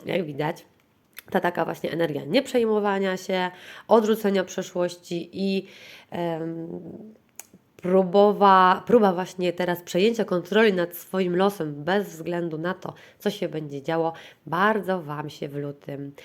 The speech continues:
przyda. Chociaż tutaj, tak jak mówiłam, tu nie ma żadnych złych informacji. Raczej właśnie, żebyście,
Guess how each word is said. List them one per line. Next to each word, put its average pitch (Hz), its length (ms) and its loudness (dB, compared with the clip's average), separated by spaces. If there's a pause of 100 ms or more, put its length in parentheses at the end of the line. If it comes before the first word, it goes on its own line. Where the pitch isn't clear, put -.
(160)
przyda. - 380 -2
Chociaż 370 240 -8
tutaj, 349 320 -4
tak 330 200 -4
jak 311 140 0
mówiłam, 277 360 0 (100)
tu 302 360 -2
nie 240 180 2
ma 214 300 -2
żadnych 175 520 -4
złych 156 300 -10
informacji. 156 800 -10 (300)
Raczej 214 460 2
właśnie, 165 360 -4
żebyście, 147 500 -12